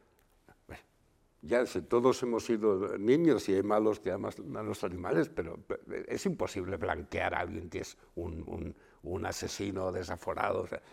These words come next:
es que es blanquear. Eh, es que es, incluso es perjudicial, o sea, y, y es un género que creo que en la tele se ha,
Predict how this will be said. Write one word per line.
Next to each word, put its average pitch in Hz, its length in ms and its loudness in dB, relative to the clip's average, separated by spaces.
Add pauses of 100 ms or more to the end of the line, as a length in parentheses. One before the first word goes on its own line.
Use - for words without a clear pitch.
(240)
es 117 200 -6
que - 120 -12
es - 120 -14
blanquear. - 640 -8 (800)
Eh, 98 800 -4 (640)
es - 140 -8
que 147 220 0
es, - 140 -4 (640)
incluso 135 500 4
es 180 100 0
perjudicial, 131 840 4
o 92 40 -8
sea, 107 160 -6
y, 135 460 -4
y 160 40 0
es 156 140 0
un 196 100 2
género 165 460 4
que 90 240 -12
creo 120 240 2
que 127 80 0
en 120 100 2
la 101 160 2
tele 120 360 4
se 107 240 0
ha, 98 280 0